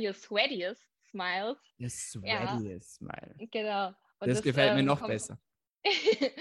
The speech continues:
Speaker 1: Ja, das kommt nicht von ungefähr. Das kommt eigentlich, ähm, ja, daher, dass ich super gerne meine Workouts auf YouTube teile und so eben umsonst der Community oder den Menschen, die sich eben gerne bewegen,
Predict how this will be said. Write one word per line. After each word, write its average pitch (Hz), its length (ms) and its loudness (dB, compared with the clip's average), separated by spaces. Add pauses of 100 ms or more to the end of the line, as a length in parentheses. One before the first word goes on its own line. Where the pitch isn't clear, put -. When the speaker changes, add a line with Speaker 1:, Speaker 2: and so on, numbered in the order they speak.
(260)
Speaker 1:
Ja, 226 200 2
das 226 140 -8
kommt 220 240 -6
nicht 247 180 -10
von 208 120 -12
ungefähr. 269 400 -2
Das 254 120 -6
kommt 233 220 -8
eigentlich, 226 480 0 (360)
ähm, 202 600 -6
ja, 208 240 0
daher, 202 380 0
dass 196 220 -8
ich 202 300 -6 (380)
super 247 440 -2
gerne 233 480 2
meine 196 380 -2
Workouts 220 460 -2
auf 185 280 -4
YouTube 320 300 -4
teile 226 380 0
und 208 160 -6
so 220 180 0
eben 208 400 0 (640)
umsonst 208 680 -2 (300)
der 220 100 0
Community 233 680 0
oder 196 380 -2
den 220 480 -4
Menschen, 208 320 -2
die 208 160 -4
sich 190 180 -8
eben 196 300 0
gerne 190 240 0
bewegen, 214 540 2